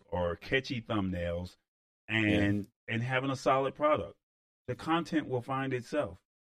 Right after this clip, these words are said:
Speaker 1: I post the content, I walk away from it. If the video goes viral, it goes viral. If it doesn't, oh well, I tried. I pick up and go again.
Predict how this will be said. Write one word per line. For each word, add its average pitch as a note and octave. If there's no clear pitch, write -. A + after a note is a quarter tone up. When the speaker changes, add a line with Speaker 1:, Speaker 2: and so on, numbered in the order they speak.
Speaker 1:
I D3+
post F3
the D#3
content, E3+
I D4+
walk D#4
away D#4
from -
it. G#2+
If D3
the C3+
video D3+
goes D#3
viral, E3+
it F#3
goes G#3+
viral. G#3
If D3
it D#3+
doesn't, G3+
oh F3
well, F#3+
I C3
tried. D3
I B2
pick D#3+
up D#3+
and D4
go D3
again. C#3